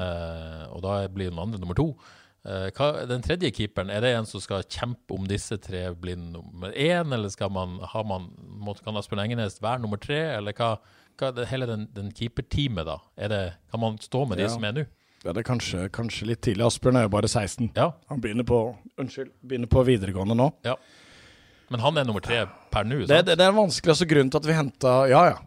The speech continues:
Speaker 2: det er han. Eh,
Speaker 1: Ja.
Speaker 2: grunnen til at vi hentet Ludek var jo at, eh, eh, Helge var tenkt som førstevalg. Litt, litt sånn utsatt for småskader i,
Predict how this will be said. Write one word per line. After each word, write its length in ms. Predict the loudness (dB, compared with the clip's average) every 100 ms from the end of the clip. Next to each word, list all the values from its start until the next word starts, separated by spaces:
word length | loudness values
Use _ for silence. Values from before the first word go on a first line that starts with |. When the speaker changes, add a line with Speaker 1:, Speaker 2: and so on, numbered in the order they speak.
| -4
Speaker 2:
det 80 | 2
er 80 | 2
han. 100 | 0 -10 -2
Eh, 160 | 4 4
Speaker 1:
Ja. 60 | 4
Speaker 2:
grunnen 180 | 2 2
til 80 | 0 0
at 40 |
vi 80 | 0
hentet 600 | 0 -4 0 4 4 4
Ludek 500 | 4 6 4 2 4
var 160 | 6 6
jo 120 | 4 2
at, 240 | 0 0
eh, 720 | 2 4 4 4 4 2 0 -4 -10 _ _ _ _ -20 _ -20 -20 _ -4
eh, 720 | -2 0 0 0 -2 -4 -2
Helge 400 | 0 0 2 2
var 140 | 2 -2
tenkt 240 | -4 -6
som 140 | -4 -2
førstevalg. 480 | -2 2 2 2 -6 _ _ _ _ _ _ _ -4
Litt, 380 | -4 -6 _ -4 0
litt 200 | 0 0
sånn 100 | 0
utsatt 380 | 0 -2 -6 -4
for 140 | -4 -4
småskader 640 | -2 -2 -2 -4 -2
i, 60 | 0